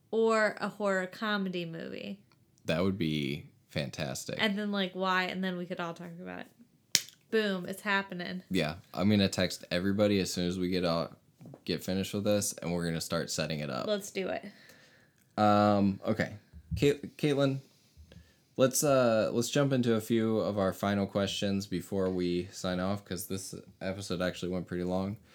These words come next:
Speaker 2: Um, do you think that this movie deserves more credit than it receives?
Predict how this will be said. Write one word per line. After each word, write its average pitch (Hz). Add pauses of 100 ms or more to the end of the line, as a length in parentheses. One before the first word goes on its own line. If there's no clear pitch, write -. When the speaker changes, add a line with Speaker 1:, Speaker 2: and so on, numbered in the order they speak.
(460)
Speaker 2:
Um, 117 (1900)
do 151
you 170
think 185
that 147
this 123
movie 110
deserves 107
more 107
credit 107
than 107
it 104
receives? 107